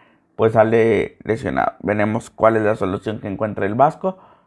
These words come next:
pero sí es algo, digamos, un poco triste este Monterrey,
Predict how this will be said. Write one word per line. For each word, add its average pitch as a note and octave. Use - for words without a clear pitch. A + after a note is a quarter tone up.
pero A2
sí A#2+
es A#2+
algo, A#2
digamos, G2
un A2
poco D#2+
triste A2
este -
Monterrey, G2